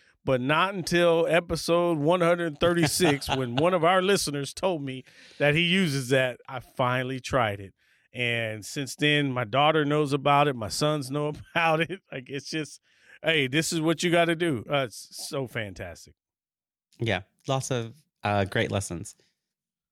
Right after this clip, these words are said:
Speaker 1: You're looking guilty, though, 'cause I think you still haven't tried it.
Speaker 2: <laughs> No, I haven't.
Speaker 1: Did I send you the video where it burned for four minutes?
Speaker 2: No.
Speaker 1: A soaked,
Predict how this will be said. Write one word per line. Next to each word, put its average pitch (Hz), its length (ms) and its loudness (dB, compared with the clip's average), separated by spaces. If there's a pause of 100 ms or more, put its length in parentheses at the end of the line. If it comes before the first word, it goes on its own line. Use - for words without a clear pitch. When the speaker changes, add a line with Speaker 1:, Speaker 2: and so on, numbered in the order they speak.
(500)
Speaker 1:
You're 156 120 -4
looking 185 280 -2
guilty, 123 340 0
though, 101 180 -4
'cause 107 160 -8
I 110 60 -6
think 107 220 -12
you 107 60 -8
still 110 200 -6
haven't 95 200 -10
tried 226 240 -6 (140)
it. - 100 -2
Speaker 2:
<laughs> - 200 -8 (720)
No, 90 280 0
I - 60 -4
haven't. 92 440 -10 (840)
Speaker 1:
Did 185 140 2
I 226 120 2
send 240 300 0
you 254 80 2
the 208 100 2
video 214 460 2
where 165 220 2
it 135 100 -6
burned 165 340 2
for 147 100 -4
four 160 360 2
minutes? 151 580 -2 (160)
Speaker 2:
No. 113 600 0 (300)
Speaker 1:
A 156 80 -2
soaked, 180 460 -2